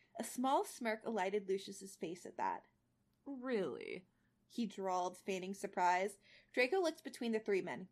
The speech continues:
Speaker 1: curious. But, of course, just when things were starting to get interesting, Mister Goyle turned to him and said,
Speaker 2: "Draco, I'm sure Vincent and Gregory are around here somewhere. Why don't you go find them?"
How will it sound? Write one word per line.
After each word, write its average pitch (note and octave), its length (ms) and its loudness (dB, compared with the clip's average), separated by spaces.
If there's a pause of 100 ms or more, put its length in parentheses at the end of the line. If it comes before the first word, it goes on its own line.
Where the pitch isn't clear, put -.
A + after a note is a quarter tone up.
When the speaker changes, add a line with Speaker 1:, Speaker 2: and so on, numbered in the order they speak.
Speaker 1:
curious. - 640 -4 (380)
But, G#3+ 280 6
of - 120 -6
course, A3 480 2
just A3+ 260 -2
when B3+ 120 -2
things A3+ 240 0
were A3+ 60 2
starting G#3 340 2
to A3+ 80 2
get C4 180 -2
interesting, F#3+ 580 -6 (240)
Mister A3+ 320 0
Goyle A3+ 320 4
turned G3 300 -4
to A3 60 -4
him G#3+ 260 0
and B3 120 -2
said, F3+ 400 0 (260)
Speaker 2:
"Draco, A3 680 2 (280)
I'm C#4+ 140 4
sure F4 360 4
Vincent A3 340 -4
and G3+ 160 0
Gregory F#3 460 2
are A3 100 4
around A#3+ 360 8
here D#3 140 -4
somewhere. F3 540 0 (260)
Why D4 300 8
don't A3+ 180 6
you G#3+ 100 0
go C4 180 4
find E4+ 460 4
them?" F3+ 360 -2